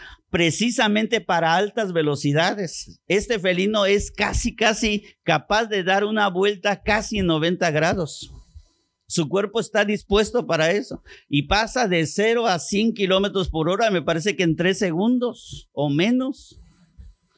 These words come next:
Así que sale disparado y la gacela también es un animal muy veloz y lo va correteando, tas, tas, tas, lo va, va tras él, va, va tras la presa.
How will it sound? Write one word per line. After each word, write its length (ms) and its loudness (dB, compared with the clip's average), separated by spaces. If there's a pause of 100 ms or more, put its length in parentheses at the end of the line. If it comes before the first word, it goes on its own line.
(160)
Así 280 0
que 140 0
sale 440 0
disparado 800 0
y 120 -2
la 180 2
gacela 480 0
también 420 0
es 140 -2
un 120 -2
animal 440 2
muy 200 0
veloz 420 -2
y 120 0
lo 160 0
va 200 0
correteando, 720 -2
tas, 280 -4
tas, 200 -2
tas, 160 -4 (320)
lo 200 0
va, 280 0
va 260 0
tras 240 -4
él, 260 0
va, 220 0
va 340 2
tras 200 -6
la 200 0
presa. 400 -2